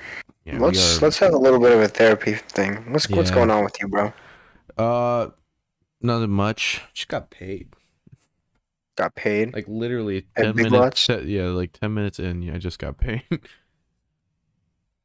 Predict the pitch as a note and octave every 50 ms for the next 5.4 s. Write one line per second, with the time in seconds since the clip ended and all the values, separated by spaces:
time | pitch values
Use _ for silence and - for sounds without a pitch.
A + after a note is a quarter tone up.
0 | _ _ _ _ _ - - - G3+ F#3+ E3+ F#3 F3 C3+ C#3 - _ _ _ _
1 | _ _ _ _ _ _ _ _ _ _ _ _ _ _ _ _ _ _ _ _
2 | _ _ _ _ _ _ _ _ _ _ _ _ _ _ _ _ _ _ _ _
3 | _ _ _ _ _ _ _ _ _ _ _ _ _ _ _ _ _ _ _ _
4 | _ _ _ _ _ _ _ _ _ _ _ _ _ _ _ _ _ _ _ -
5 | A#3 F3+ D#3+ D3 C#3+ C3 B2+